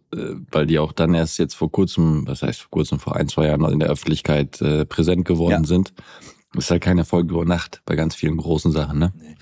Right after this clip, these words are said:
Speaker 2: Vor allen Dingen nicht bei Hardware, ne? Und vor allen Dingen nicht bei, bei Deep Tech Hardware. Äh, äh, das dauert einfach sehr viel länger.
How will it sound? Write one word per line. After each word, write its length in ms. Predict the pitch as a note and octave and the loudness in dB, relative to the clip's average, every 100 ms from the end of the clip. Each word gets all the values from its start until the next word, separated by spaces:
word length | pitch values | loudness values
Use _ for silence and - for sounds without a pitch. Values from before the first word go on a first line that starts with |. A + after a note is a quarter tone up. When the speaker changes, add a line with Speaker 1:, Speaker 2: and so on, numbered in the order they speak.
| - | -20
Speaker 2:
Vor 160 | - F2 | -10 0
allen 60 | G#2+ | 2
Dingen 60 | |
nicht 120 | A#2+ | 2
bei 100 | - | 0
Hardware, 320 | G2 G#2+ F2+ D#2 | -2 -2 -4 0
ne? 200 | F2+ G#2+ | 0 0
Und 120 | G2+ | 0
vor 120 | - | 0
allen 80 | F#2+ | 4
Dingen 100 | A2 | 4
nicht 140 | A2 | 4
bei, 240 | - G2+ G2 | 2 2 4
bei 100 | G2 | 2
Deep 240 | F2+ D#3 | 2 2
Tech 160 | - B2 | 2 0
Hardware. 460 | A2 A#2 C#3 D3+ G3 - _ _ _ _ _ | 0 0 2 2 2 -2 _ _ _ _ _
Äh, 180 | A#2 A2 - | 2 2 2
äh, 180 | A2+ A2+ | -2 -2
das 300 | - F#2+ G#2 | -2 -4 -2
dauert 300 | F#2+ A2 A2+ | 0 0 2
einfach 260 | F#2+ G2+ G2 | -2 -2 -4
sehr 160 | F2 | -4
viel 160 | F2+ F2+ | -2 -2
länger. 240 | E2+ D#2+ | -2 -8